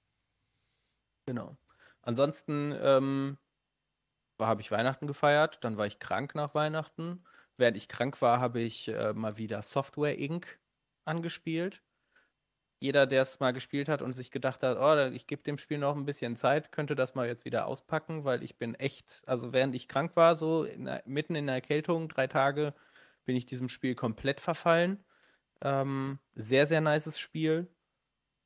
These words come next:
Ansonsten, ähm, ja, bin ich hier. <laughs>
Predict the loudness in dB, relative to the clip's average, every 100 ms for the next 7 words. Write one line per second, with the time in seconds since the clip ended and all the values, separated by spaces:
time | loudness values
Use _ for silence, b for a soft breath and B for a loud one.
0 | _ -6 0 2 2 -2 -12 -10 -8 -6
1 | -8 -12 _ _ -8 -6 -6 -6 -8 -6
2 | -4 -4 -6 _ -12 -10 -10 -16 _ -14
3 | -12 -12